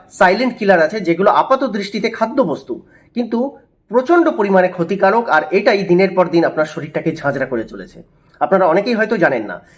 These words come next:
তাই এই সাইলেন্ট কিলার পাঁচটা জিনিসের কথা আজকের এই ভিডিওতে আলোচনা করব। ছোট্ট ভিডিও, স্কিপ করে দেখার কোনো প্রয়োজন পড়বে না, সময় আপনার বিশেষ খরচা হবে না, মাত্র দু থেকে তিন মিনিট,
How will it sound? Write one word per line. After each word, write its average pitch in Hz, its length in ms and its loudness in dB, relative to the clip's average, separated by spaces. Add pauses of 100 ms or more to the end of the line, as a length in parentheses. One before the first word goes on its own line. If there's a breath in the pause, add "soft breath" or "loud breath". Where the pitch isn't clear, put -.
(100)
তাই 208 120 2
এই 233 140 -2
সাইলেন্ট 208 480 0
কিলার 214 220 0
পাঁচটা 180 360 0
জিনিসের 165 320 -2
কথা 156 220 -2
আজকের 139 240 -4
এই 135 80 -8
ভিডিওতে 143 360 -4 (300 loud breath)
আলোচনা 185 380 2
করব। 208 260 -2
ছোট্ট 254 320 -2
ভিডিও, 240 360 -2 (100)
স্কিপ - 260 -6
করে 196 140 0
দেখার 156 240 0
কোনো 302 220 0
প্রয়োজন 196 420 0
পড়বে 185 200 -2
না, 214 120 0 (240 loud breath)
সময় 202 340 0
আপনার 185 260 -2
বিশেষ 170 300 -8
খরচা - 260 -8
হবে 147 140 -2
না, 156 60 0
মাত্র 127 300 -2
দু 120 160 -6
থেকে 160 220 -6
তিন 131 180 -2
মিনিট, 160 320 -2